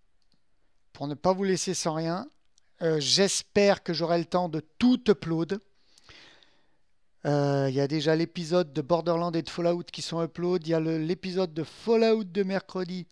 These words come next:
bah, de, de, de là, hein, de cet après-midi qui est en train de s'upload. Euh, non, pas de cet après-midi, le Ragnablock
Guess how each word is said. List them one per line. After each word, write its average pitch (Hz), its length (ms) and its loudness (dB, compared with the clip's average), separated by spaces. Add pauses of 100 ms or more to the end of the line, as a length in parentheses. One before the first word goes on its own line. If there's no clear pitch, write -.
(520)
bah, 123 640 -2
de, 113 420 -10
de, 110 720 -12 (1300)
de 135 200 -6
là, 139 180 2
hein, 190 220 -4 (480)
de 127 140 -14
cet - 160 -8
après-midi 151 500 -4
qui - 100 -4
est 147 40 0
en 139 80 -4
train 147 160 -6
de 147 60 -8
s'upload. 214 600 2 (880)
Euh, 156 180 4
non, 185 140 0
pas 233 140 0
de 226 100 -6
cet - 140 -10
après-midi, 143 480 -6
le 131 100 -4
Ragnablock 165 840 -4